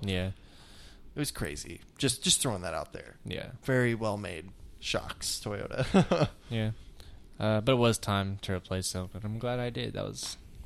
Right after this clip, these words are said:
Speaker 1: worthy investment.
Speaker 2: Awesome. So, I think we are done here, guys. We're running at about an hour and ten minutes, hour and fifteen minutes. We're making up for the weird ten-minute lull we had at the end of last <laughs> episode.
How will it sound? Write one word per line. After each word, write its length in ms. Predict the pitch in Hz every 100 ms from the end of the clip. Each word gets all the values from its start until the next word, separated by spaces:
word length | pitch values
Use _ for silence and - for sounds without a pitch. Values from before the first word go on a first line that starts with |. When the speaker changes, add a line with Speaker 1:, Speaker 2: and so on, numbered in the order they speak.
| - -
Speaker 1:
worthy 220 | 120 117 104
investment. 500 | 98 78 - - - - - - - -
Speaker 2:
Awesome. 420 | 151 185 151 117 - - - - - - - - - - - - -
So, 400 | - 165 170 107 - - - - -
I 120 | 135
think 580 | 127 160 156 - - - - - - - - -
we 200 | 135 143
are 80 | 127
done 240 | 135 147
here, 180 | 147 139
guys. 540 | 131 135 135 127 - - - - -
We're 120 | 123
running 280 | 143 156 143
at 160 | 139 131
about 380 | 131 127 127
an 160 | 131 127
hour 460 | 139 151 170 175 175
and 340 | - 131 117
ten 540 | - - 156 156 156 156
minutes, 380 | 151 151 - -
hour 140 | 151 151
and 100 | -
fifteen 320 | 147 156 147
minutes. 300 | 143 139 - - - - - -
We're 100 | 175
making 260 | 185 175
up 100 | 160 -
for 140 | 143
the 100 | 123
weird 640 | 110 117 117 117 113 107 -
ten-minute 600 | - 127 120 113 110 104 -
lull 400 | 98 82 73 107
we 140 | 107
had 180 | 120 110
at 100 | 107
the 100 | 107
end 140 | 104
of 60 | 92
last 340 | 65 - -
<laughs> 0 |
episode. 800 | 160 - - - - 294 - -